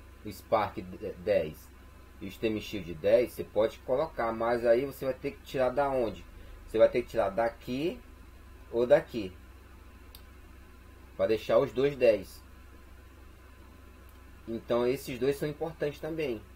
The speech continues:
porque esse aqui comba com Metal Armor. Tá me entendendo, né? Esse comba com esse.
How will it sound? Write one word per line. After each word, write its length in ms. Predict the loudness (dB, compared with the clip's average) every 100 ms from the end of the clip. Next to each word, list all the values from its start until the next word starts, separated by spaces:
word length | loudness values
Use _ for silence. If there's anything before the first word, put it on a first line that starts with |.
| -20 -20 -4
porque 260 | -2 0
esse 160 | -2 -2
aqui 400 | -6 -2 -2 -2 -10 -20 -20 -20 0
comba 560 | 4 4 2 0 -4 -10 -20 -20 -20 -20 -8
com 80 | 0
Metal 400 | 2 2 2 4
Armor. 400 | 2 0 -4 -12 -14 -20 -20 -20 -20 -20 -20 -20 -20 -20 -20 -20 -20 -20 -20 -20 -20 -20 -18 -14
Tá 60 |
me 80 | -8
entendendo, 420 | -4 0 0 2
né? 200 | 0 -4 -8 -20 -20 -20 -20 -20 -20 -20 -20 -20 -8
Esse 400 | 0 0 -2 -10 -6
comba 240 | -2 0 0
com 200 | -2 -2
esse. 420 | -2 -4 -10